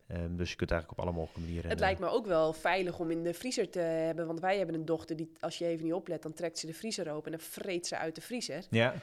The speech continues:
Speaker 2: Dus dan is de, ja, nou ja, <laughs> sorry.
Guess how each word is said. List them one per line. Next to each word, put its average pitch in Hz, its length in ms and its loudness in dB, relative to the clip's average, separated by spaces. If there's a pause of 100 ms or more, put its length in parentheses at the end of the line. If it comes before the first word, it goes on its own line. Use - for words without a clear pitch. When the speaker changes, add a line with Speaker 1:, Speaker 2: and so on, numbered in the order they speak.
(200)
Speaker 2:
Dus 190 160 0
dan 208 200 2
is 202 140 2
de, - 160 -2
ja, 226 180 6
nou 202 160 2
ja, 214 120 2 (380)
<laughs> - 280 -2
sorry. - 520 -2